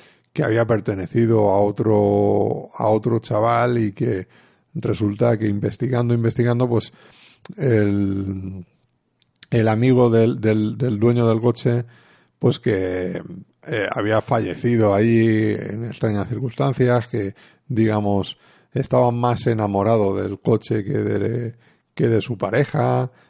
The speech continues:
eh, y, y eso es algo que luego a nuestro protagonista le empieza a ocurrir también, y, y eso, pues, va haciendo que,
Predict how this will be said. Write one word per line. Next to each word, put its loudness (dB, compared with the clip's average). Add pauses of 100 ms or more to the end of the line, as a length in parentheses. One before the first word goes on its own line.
(180)
eh, -10
y, -2
y 4
eso 4
es 0
algo 2
que 2
luego 2 (520)
a -4
nuestro -2
protagonista 0
le 0
empieza 0
a 4
ocurrir 0
también, 2 (480)
y, 4
y -6
eso, -2
pues, 2 (560)
va 4
haciendo 0
que, -2